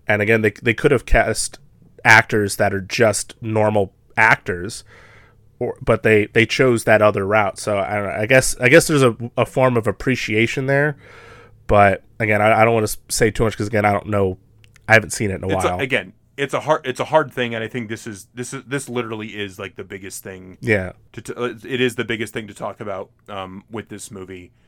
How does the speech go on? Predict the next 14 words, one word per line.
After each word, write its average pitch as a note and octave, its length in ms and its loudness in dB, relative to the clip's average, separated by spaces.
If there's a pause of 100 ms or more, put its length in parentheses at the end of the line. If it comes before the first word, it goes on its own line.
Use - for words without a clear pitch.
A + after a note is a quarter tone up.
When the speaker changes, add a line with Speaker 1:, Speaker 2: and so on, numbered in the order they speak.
(420)
Speaker 2:
uh, F#2 60 -14
as G#2+ 420 -10
far A2+ 160 -4
as G#2 140 -8
all G2+ 140 -6
that G2 220 -6
stuff - 240 -12
is - 80 -20
concerned. G#2+ 640 -10
But - 180 -10 (640)
other D3+ 200 2
than D3+ 80 0
that, C#3 200 0
I, B2 160 0